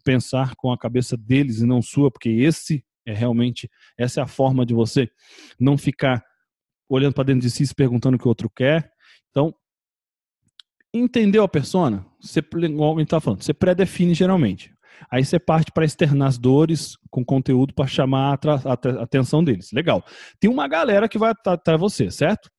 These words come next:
Ali, você tem que tá na tua audiência, no grupo que você forma, na tribo, comunidade que você tá se formando, que você tá formando, você tem que perguntar pra eles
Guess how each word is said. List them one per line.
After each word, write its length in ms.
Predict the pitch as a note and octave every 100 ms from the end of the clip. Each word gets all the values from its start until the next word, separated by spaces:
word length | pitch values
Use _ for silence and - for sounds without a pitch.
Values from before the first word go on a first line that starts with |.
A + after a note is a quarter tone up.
| _ _ _ _ -
Ali, 480 | G3 F3+ A#3 B3+ - _ _ _ _ _ _ _ _ _ -
você 240 | C3+ D3
tem 180 | E3 F3
que 60 | D3+
tá 320 | D3+ C#3 - _ _ -
na 160 | A#2+
tua 120 | A#2+
audiência, 720 | D3 B2+ A2+ B2+ D3 C3 -
no 140 | A#2 A#2+
grupo 280 | A2 D#3 -
que 80 |
você 200 | C3 -
forma, 360 | C3 - C3+ C#3
na 100 | C3 - -
tribo, 300 | F3+ G3+ B2
comunidade 640 | E3+ F#3+ F3+ C3+ C#3+ C#3
que 40 |
você 100 | -
tá 120 | B2+
se 80 | B2
formando, 320 | B2 A2+ E3+
que 80 | - - - -
você 140 | B2+
tá 100 | B2+
formando, 320 | A#2 B2+ E3+
você 80 | E3
tem 140 | F#3
que 100 | -
perguntar 340 | - F3+ E3 E3
pra 220 | G3+ B3
eles 320 | F#3+ F3 -